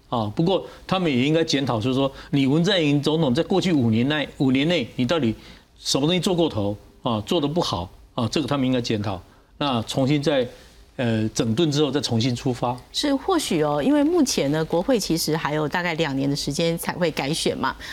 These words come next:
Speaker 2: 那他们如何就是，呃，本来的执政党变成在野党之后，他们如何运用他们在国会用政绩来重新换取民众的支持，这也是一个他们可以走的一个路。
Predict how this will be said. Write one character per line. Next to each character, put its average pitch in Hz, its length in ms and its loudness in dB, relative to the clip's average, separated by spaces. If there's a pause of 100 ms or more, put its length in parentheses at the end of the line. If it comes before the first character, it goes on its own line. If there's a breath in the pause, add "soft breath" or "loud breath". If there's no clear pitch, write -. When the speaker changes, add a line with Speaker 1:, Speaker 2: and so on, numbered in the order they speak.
(160 loud breath)
Speaker 2:
那 339 160 0
他 330 160 -2
们 302 200 4
如 214 200 0
何 180 300 0
就 247 120 0
是， 233 320 2 (200 loud breath)
呃， 180 220 -2
本 - 160 -2
来 165 120 0
的 180 320 2 (160 loud breath)
执 185 120 -2
政 285 180 2
党 147 160 0
变 190 180 0
成 156 240 0
在 220 160 0
野 170 160 2
党 139 220 0
之 165 180 0
后， 160 220 -2
他 277 120 0
们 240 180 4
如 220 280 2
何 175 180 0
运 226 180 2
用 214 140 2
他 202 140 -2
们 180 100 0
在 185 140 0
国 160 280 0
会 208 280 0 (280 loud breath)
用 226 160 2
政 226 220 0
绩 196 200 -2
来 165 160 0
重 175 180 0
新 190 180 -2
换 190 200 -2
取 151 320 -4
民 160 200 0
众 202 220 0
的 147 100 -2
支 170 200 -2
持， 139 220 -4
这 277 120 0
也 165 160 2
是 - 180 -2
一 160 220 0
个 135 300 0
他 - 100 -6
们 175 140 0
可 156 120 -4
以 131 80 0
走 135 200 -4
的 65 100 -4
一 - 60 -6
个 - 160 -4
路。 92 180 -8